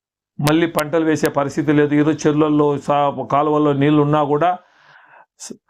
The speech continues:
కానీ రైతులు పంటలు వేసే పరిస్థితి కనిపించడం లేదు.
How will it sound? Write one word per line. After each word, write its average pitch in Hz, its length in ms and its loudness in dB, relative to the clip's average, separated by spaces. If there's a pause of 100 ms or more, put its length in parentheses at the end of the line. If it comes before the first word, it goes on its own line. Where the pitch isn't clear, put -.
(140)
కానీ 170 320 -2 (440)
రైతులు 165 420 -2
పంటలు 151 320 -2
వేసే 156 240 0
పరిస్థితి 147 440 -2
కనిపించడం 143 580 0
లేదు. 135 260 0